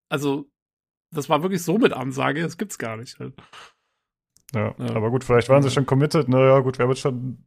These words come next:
Speaker 2: die Lizenz und ein Jahr dran gearbeitet und machen wir jetzt noch zwei Jahre weiter.
Speaker 1: Ja, aber, aber, aber nee, aber ich meine, also schon, wir, wir lachen wirklich schon seit, seit dem ersten Trailer drüber. Und wann war der? Der war vor drei Jahren oder so. Der ist wirklich
Speaker 2: Mhm.
Speaker 1: schon
Speaker 2: Ja, ja.
Speaker 1: lange, lange her.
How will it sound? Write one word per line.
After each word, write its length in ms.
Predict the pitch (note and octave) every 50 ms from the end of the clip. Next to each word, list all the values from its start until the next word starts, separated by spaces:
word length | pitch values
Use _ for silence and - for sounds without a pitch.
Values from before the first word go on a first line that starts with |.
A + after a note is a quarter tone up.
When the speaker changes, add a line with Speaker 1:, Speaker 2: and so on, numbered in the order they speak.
| _ _ _ - - -
Speaker 2:
die 80 | - B2
Lizenz 480 | B2 B2 - - - C3 C#3 C#3+ D3
und 280 | B2+ A#2+ B2 B2 A#2 -
ein 160 | - B2 B2
Jahr 140 | A#2+ B2+ B2
dran 160 | A#2+ A#2 A#2+
gearbeitet 640 | A#2 A#2 G#2 G#2+ A2+ A#2+ B2 B2+ - C3 B2 B2 -
und 200 | G#2+ G2+ - _ -
machen 180 | A2+ G2+ A2+
wir 40 | A2
jetzt 140 | G#2+ - -
noch 80 | G#2+ -
zwei 220 | - - G#2+ G#2
Jahre 240 | G#2+ A#2 A#2+ D#3 B2+
weiter. 280 | - A#2+ B2 A#2+ - -
Speaker 1:
Ja, 60 | F#3
aber, 200 | G3+ G#3 G#3 A3+ A#3
aber, 200 | A3+ A3+ A#3+ A#3 A#3
aber 80 | G#3+
nee, 400 | G#3+ G#3 A3 B3 C#4+ F#4 F#4+ G4
aber 160 | C#4+ G3 A3 A#3
ich 100 | G3+ E3
meine, 180 | G#3 G#3+ G#3+ A3+
also 220 | F3 F3+ F3+ G#3
schon, 360 | F#3 - - A#3 A3+ A#3+ F#3 F#3
wir, 180 | F#3+ A3 G#3 -
wir 200 | - D#3+ F#3+ G3+
lachen 320 | F#3+ G#3 A3+ - C#4+ C#4+ G#3+
wirklich 260 | B3 B3+ D4 C4+ -
schon 180 | - A#3 A3+ G#3
seit, 300 | A3 G#3 G3 F#3+ F3+ -
seit 260 | - - F3+ E3 D#3
dem 160 | E3 D3+ D3 - -
ersten 380 | G#3 B3 C4 - - - A#3
Trailer 260 | - - G3+ G3+ G3+
drüber. 240 | G3 G3+ G3 F3+ F#3+
Und 120 | D#3+ D3+ D#3+
wann 160 | D#3+ F#3+ A3+
war 100 | A#3+ A3+
der? 100 | G#3+ F3+
Der 80 | D3+
war 120 | C#3 B2+ A#2+
vor 160 | - C#3 B2
drei 220 | B2+ C3 B2 B2+
Jahren 240 | C3 C#3 D#3 D3 B2+
oder 140 | B2 A#2+ A#2+
so. 120 | A#2 C3+
Der 100 | B2+ C3+
ist 140 | C#3+ C#3 -
wirklich 200 | E3+ D#3+ D#3 F3+ G3+
Speaker 2:
Mhm. 20 |
Speaker 1:
schon 160 | G#3+ C#3+ C3
Speaker 2:
Ja, 120 | C3 - E3+
ja. 40 | D#3
Speaker 1:
lange, 180 | D3 C#3 C#3
lange 200 | C3 B2 B2+ B2
her. 280 | B2+ B2 B2+ C3 A#2+ -